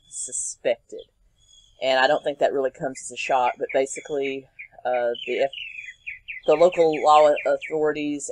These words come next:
and F B I, Idaho Bureau of Investigation, used G P S tracking in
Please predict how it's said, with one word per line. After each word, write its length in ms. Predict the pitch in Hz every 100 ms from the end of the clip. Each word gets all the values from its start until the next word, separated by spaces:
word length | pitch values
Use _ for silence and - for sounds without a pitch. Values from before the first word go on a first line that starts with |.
| -
and 380 | 135 135 135 123
F 140 | 127 -
B 140 | 135
I, 460 | 131 135 131 135 127
Idaho 340 | 123 127 143 131
Bureau 220 | 131 127
of 60 | 127
Investigation, 840 | 127 135 131 131 127 - 131 127
used 720 | 131 135 131 131 - - - _ _ _ _ _ _ _ _ - - -
G 160 | - 165
P 200 | 175 156
S 180 | 143 -
tracking 720 | - 139 143 - 160 156 - _
in 340 | 143 139 143